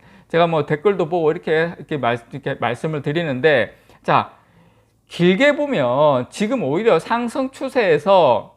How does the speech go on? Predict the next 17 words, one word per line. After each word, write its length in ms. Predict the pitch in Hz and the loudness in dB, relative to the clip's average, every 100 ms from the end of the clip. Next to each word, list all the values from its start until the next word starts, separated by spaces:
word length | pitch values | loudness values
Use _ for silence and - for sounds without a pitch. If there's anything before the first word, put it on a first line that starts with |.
| _ | _
지금 340 | - 147 151 | -10 -6 -6
제가 200 | 143 143 | -6 -6
파란색 520 | - 233 240 240 233 | -4 -2 0 -2 -6
선을 300 | - 190 160 | -6 -6 -6
쭉 240 | - 202 - | -8 -10 -2
그었는데 640 | 214 190 143 117 135 147 | -2 0 -4 0 0 0
바닥 380 | - 151 175 160 | 2 2 2 -2
저점, 340 | 135 120 160 | -8 -6 -6
저점, 260 | 135 117 135 | -6 -8 -8
저점, 340 | 120 110 151 - - _ | -8 -4 -4 -6 -18 _
저점까지 640 | 160 160 247 262 277 262 | 4 4 6 2 2 0
오려면 400 | 190 151 196 165 | 2 0 0 -4
제가 760 | - 160 175 220 208 170 101 - - - - - | 2 6 6 8 6 6 2 -2 -20 -20 -20 -4
한 320 | 226 226 196 | -2 -2 -6
삼성전자 960 | - 226 262 247 170 131 127 143 131 - | -6 -6 -4 -2 0 2 4 6 4 2
이 140 | 254 | 0
말씀 480 | 190 170 - 220 | 2 2 0 -4